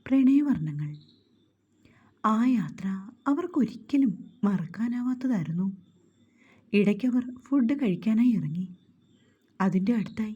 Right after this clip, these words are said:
ഒരു മാളുണ്ടായിരുന്നു. രണ്ടാളും അവിടെ കയറി എന്തൊക്കെയോ വാങ്ങി. "ഗൗരി, താൻ കൺമഷി മേടിച്ചോ?" ഇടയ്ക്ക് ഹരി ചോദിച്ചു. "ഉം, മേടിച്ചു ഹരി," അവൾ ചിരിച്ചുകൊണ്ട് പറഞ്ഞു. "ഹരിക്ക് ഇത്ര ഇഷ്ടമാണോ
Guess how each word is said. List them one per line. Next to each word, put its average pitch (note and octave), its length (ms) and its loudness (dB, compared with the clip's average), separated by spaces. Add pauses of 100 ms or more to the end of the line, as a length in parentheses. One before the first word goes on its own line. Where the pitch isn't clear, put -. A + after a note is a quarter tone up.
(160)
ഒരു E4+ 120 -2
മാളുണ്ടായിരുന്നു. F3 880 0 (760)
രണ്ടാളും F#3+ 580 2 (180)
അവിടെ F#3 240 0
കയറി C4+ 280 -2
എന്തൊക്കെയോ G3+ 500 0
വാങ്ങി. G3 360 0 (840)
"ഗൗരി, G3 340 2 (380)
താൻ F4+ 100 -6 (120)
കൺമഷി A3 400 2
മേടിച്ചോ?" D4+ 380 -4 (720)
ഇടയ്ക്ക് G3 400 2 (160)
ഹരി D4 260 -2
ചോദിച്ചു. F3+ 600 -2 (920)
"ഉം, D4+ 300 4 (320)
മേടിച്ചു G#3 420 4
ഹരി," D4+ 280 0 (880)
അവൾ E4 180 -6 (100)
ചിരിച്ചുകൊണ്ട് B3 640 0
പറഞ്ഞു. D3+ 380 -6 (960)
"ഹരിക്ക് F4+ 280 0
ഇത്ര - 340 0
ഇഷ്ടമാണോ G#3 480 2